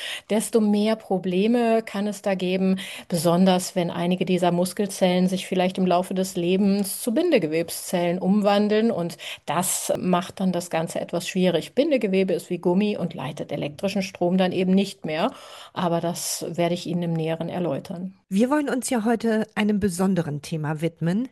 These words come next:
Speaker 2: nämlich der Behandlung des Vorhofflimmerns bei Patientinnen und Patienten mit Adipositas, also starkem Übergewicht.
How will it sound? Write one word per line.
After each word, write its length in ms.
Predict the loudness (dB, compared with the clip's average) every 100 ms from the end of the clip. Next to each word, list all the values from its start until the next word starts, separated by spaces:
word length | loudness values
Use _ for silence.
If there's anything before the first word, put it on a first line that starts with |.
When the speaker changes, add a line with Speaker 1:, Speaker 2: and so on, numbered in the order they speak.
| _
Speaker 2:
nämlich 640 | 2 4 4 0 -8 -8
der 120 | -4
Behandlung 440 | 0 0 0 0 0
des 180 | -2 -4
Vorhofflimmerns 1160 | 0 2 2 0 -2 -2 0 0 -2 -4 -12 -4
bei 200 | -2 -2
Patientinnen 800 | -4 -8 -8 -4 -2 0 -2 -2
und 200 | -2 -2
Patienten 500 | -4 -2 -4 -2 -2
mit 200 | -2 -2
Adipositas, 1080 | -4 -6 -4 -2 -2 -2 -6 -12 -12 -14 -14 -20 -8
also 200 | -4 -4
starkem 600 | -4 -2 0 0 -2 -2 0
Übergewicht. 760 | 2 2 -2 -10 -12 -16 -20